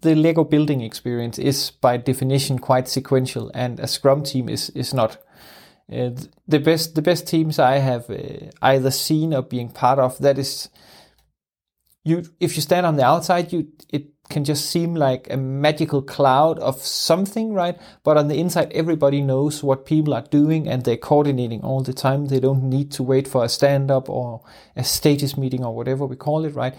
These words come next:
Everybody is, is in some magical way all, all aligned on this shared purpose.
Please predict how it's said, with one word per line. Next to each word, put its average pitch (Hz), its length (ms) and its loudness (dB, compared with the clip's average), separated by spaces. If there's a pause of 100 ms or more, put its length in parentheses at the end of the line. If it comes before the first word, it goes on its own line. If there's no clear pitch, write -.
(280)
Everybody 143 580 2
is, - 340 -8
is - 360 -4
in 139 180 -8
some 160 500 0
magical 147 560 -2
way 143 320 2
all, 135 440 -8 (420)
all 143 280 4
aligned 135 580 2
on 135 160 -2
this 135 180 0
shared 135 420 0
purpose. - 640 -2